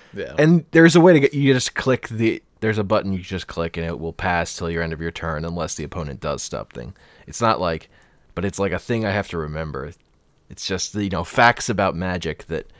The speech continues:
Speaker 2: are, it
Speaker 1: Yeah.
Speaker 2: was not conceived into this format, so they have to figure out ways to stay true to that. But it's, you know, it is what it is.
Speaker 1: Yeah.
Speaker 2: It's not ideal.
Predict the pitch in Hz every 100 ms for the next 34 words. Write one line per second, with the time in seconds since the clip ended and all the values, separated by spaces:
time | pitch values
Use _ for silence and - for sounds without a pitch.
0 | _ _ - 69 64 53 - _ _ _
1 | _ _ _ _ _ _ _ _ - 104
2 | 117 117 117 - 104 101 - 160 156 123
3 | 117 117 110 104 - 113 107 95 87 -
4 | 80 82 90 87 82 - 101 85 87 76
5 | 62 82 78 80 - - 76 73 65 _
6 | _ _ _ - - - - 127 113 -
7 | 226 196 143 135 131 - _ _ _ _
8 | _ _ _ _ _ _ _ _ _ _
9 | _ _ _ _ _ _ _ - 82 82
10 | - - 73 50 - - 90 - 60 -
11 | - - - - - - - _ _ _
12 | _ _ - 80 55 53 50 -